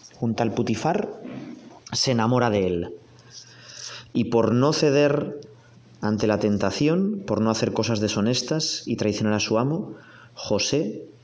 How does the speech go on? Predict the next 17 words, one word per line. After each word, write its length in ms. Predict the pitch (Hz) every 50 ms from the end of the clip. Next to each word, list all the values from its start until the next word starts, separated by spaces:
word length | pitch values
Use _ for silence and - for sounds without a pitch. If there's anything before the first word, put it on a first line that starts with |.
| - - -
es 180 | - 110 - -
acusado 400 | 113 - 110 107 - 131 131 127
falsamente 580 | 127 131 123 - - 117 110 117 127 123 139
y 60 | 123 113
encarcelado. 680 | 101 95 90 95 95 - - 92 87 85 90 - - - - - - - - - - - - - - - - - - - - -
Cualquiera 500 | - 120 120 120 - - 143 147 165 160
de 120 | 156 160
nosotros 400 | 147 135 - 151 - 160 165 -
se 80 | - 123
hubiera 160 | 120 120 123
venido 240 | 120 120 123 127 117
abajo. 360 | 104 95 90 - - - - - - - - - - - - - - - - - - - - - - - - - - - - -
¿Eh? 220 | 104 113 147 180 - -
Yo 80 | - 123
el 80 | 117 98
primero, 320 | 107 113 107 104 92 92
¿verdad? 320 | 90 95 101 113 135 180